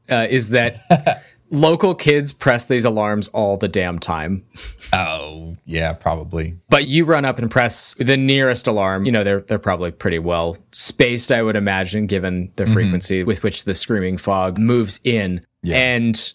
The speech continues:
Speaker 1: the alarms start to go on. Uh, I think, you know, a few doors down, you hear a telephone ringing.
Speaker 2: Mm-hmm.
Speaker 1: And then you hear, it, it's like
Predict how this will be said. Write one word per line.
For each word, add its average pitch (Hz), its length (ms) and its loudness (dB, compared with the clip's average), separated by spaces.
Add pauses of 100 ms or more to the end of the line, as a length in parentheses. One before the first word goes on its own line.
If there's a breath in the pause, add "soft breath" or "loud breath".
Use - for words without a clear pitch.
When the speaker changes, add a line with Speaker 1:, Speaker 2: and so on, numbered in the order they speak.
(100)
Speaker 1:
the 123 640 2
alarms 110 400 0
start 110 220 0
to 110 60 -4
go 107 220 2
on. 98 640 0
Uh, 101 240 0
I 98 60 -2
think, - 380 -2
you 117 160 0
know, 110 100 2
a 107 60 0
few 127 240 0
doors 110 280 2
down, 101 460 0
you 104 140 0
hear 98 420 0
a 101 80 -2
telephone 101 600 -2
ringing. 107 560 -2
Speaker 2:
Mm-hmm. 104 400 0
Speaker 1:
And 113 80 2
then 110 160 2
you 107 80 2
hear, 110 220 0
it, 113 280 -2
it's 123 180 -2
like 110 220 0